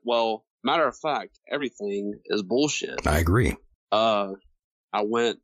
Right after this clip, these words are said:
Speaker 1: I drove an hour today, and I filled up my truck, and, uh, holy shit, you know.
Speaker 2: I know. Gas prices are
Speaker 1: I can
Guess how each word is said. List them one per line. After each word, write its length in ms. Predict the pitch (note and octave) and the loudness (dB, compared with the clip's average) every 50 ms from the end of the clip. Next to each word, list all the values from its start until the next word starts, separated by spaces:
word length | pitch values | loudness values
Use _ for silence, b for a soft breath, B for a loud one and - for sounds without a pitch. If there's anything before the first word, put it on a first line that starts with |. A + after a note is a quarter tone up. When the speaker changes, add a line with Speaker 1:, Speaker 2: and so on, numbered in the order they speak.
| _ _ | _ _
Speaker 1:
I 100 | - A#2 | -4 -4
drove 560 | A2 G2+ A2+ A#2 A#2+ A#2 A#2 A#2 A2+ A2 G2+ - - - - | -4 -2 -2 0 0 2 2 2 0 -2 -4 -8 -12 -8 -4
an 120 | G2 G2 D2 | -4 -2 0
hour 600 | F2+ A2+ C#3+ D#3+ C#3+ A#2 G#2 G2 F#2+ A2 - _ _ _ - | 2 2 2 2 2 0 -2 -2 -4 -8 -12 _ _ _ -10
today, 480 | - G#2+ F#2 F#2+ F#2 F2+ F#2 G2+ A#2 - - _ _ - | -8 -6 -6 -4 -6 -4 -6 -6 -8 -10 -16 _ _ -6
and 100 | - G2 | -4 -2
I 60 | G2 | -2
filled 260 | - - A#2 A#2 A2 A2 | -2 0 0 2 2 2
up 100 | G#2 - | 0 0
my 120 | - G#2 F#2+ | -2 -4 -4
truck, 480 | - - - D#3 D#3 D3 A#2+ A2 - - - - _ _ _ _ _ _ _ _ | -4 -2 0 2 2 4 2 2 0 -4 -10 -20 _ _ _ _ _ _ _ _
and, 260 | G#2 G2+ G2 G2 F#2+ | -4 -2 -2 -2 -2
uh, 340 | G2+ F#2+ F#2 F2+ F2+ F#2+ G2 F#2+ - _ _ _ _ _ _ _ _ _ | -2 -2 -2 -2 -4 -6 -6 -8 -12 _ _ _ _ _ _ _ _ _
holy 240 | - A#2 A#2+ A#2+ A#2 | 0 2 2 2 2
shit, 360 | A2 - E3 E3 D#3 - - _ _ _ _ _ - | 2 2 2 2 2 0 -2 _ _ _ _ _ -8
you 100 | E2 E2+ | -6 -4
know. 200 | F2 F#2 G#2+ - - - - - | -4 -4 -6 -6 -6 -4 0 2
Speaker 2:
I 160 | C#2+ D2+ D#2+ | 2 4 4
know. 400 | E2+ F#2 G#2 C#3 F3 F3 A#2+ D#2 D2+ - - - - - - - - - - A2+ G#2 | 4 4 6 6 6 6 4 2 0 -4 -10 -20 -20 -20 -18 -18 -12 -4 0 0 2
Gas 540 | F#2 G2 G2+ A2 B2 C#3+ D#3+ F3 E3 - - | 4 4 4 4 4 4 4 2 2 0 -4
prices 500 | - - - B2+ C3+ D3 C#3+ D3 D3+ A2+ | -4 0 2 4 4 4 4 4 4 4
are 200 | G#2+ G2+ A2 A#2 | 6 6 6 6
Speaker 1:
I 80 | A#2 | 4
can 40 | - | 4